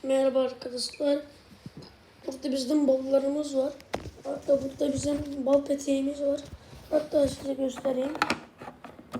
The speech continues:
Bizim misafirlerimizde bal fabrikası var. Evet arkadaşlar, sadece minicik.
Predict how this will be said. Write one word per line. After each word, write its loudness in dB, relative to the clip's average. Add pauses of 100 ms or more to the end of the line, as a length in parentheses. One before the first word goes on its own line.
(1400)
Bizim 0
misafirlerimizde 4
bal 8
fabrikası -2
var. 0 (1000)
Evet 2
arkadaşlar, 0 (200)
sadece -2 (400)
minicik. -2